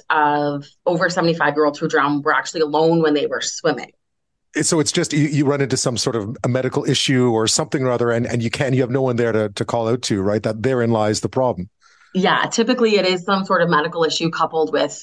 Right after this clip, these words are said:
Speaker 1: no one around to help you, and then that results in a drowning. So we do want people to be very careful.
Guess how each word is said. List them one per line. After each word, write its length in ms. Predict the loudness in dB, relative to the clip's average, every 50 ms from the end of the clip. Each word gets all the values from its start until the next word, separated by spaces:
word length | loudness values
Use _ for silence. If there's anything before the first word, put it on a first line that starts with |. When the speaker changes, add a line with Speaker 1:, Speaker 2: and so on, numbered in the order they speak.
| -20 -20 _ _ -20
Speaker 1:
no 220 | -6 -2 0 2 4
one 160 | 4 2 2
around 240 | 2 2 2 2 0
to 80 | -4
help 260 | -2 0 -2 -2 -2 -4
you, 220 | -2 2 2 2
and 240 | 2 2 0 0 2
then 240 | 2 2 2 2 2
that 180 | 0 0 -2
results 340 | -4 -6 -4 -4 -6 -4 -2
in 60 | -2
a 80 | -2 -2
drowning. 460 | -2 -4 -6 -6 -6 -2 -2 -2 -2
So 200 | 0 0 0 0
we 160 | 2 2 0
do 220 | 0 2 0 2 4
want 220 | 4 4 4 2
people 200 | 0 0 0 0
to 120 | 0 0 0
be 140 | 0 2 2
very 520 | 0 0 2 4 4 6 4 4 2 0
careful. 600 | -2 -2 -2 -4 -2 -2 0 0 0 0 0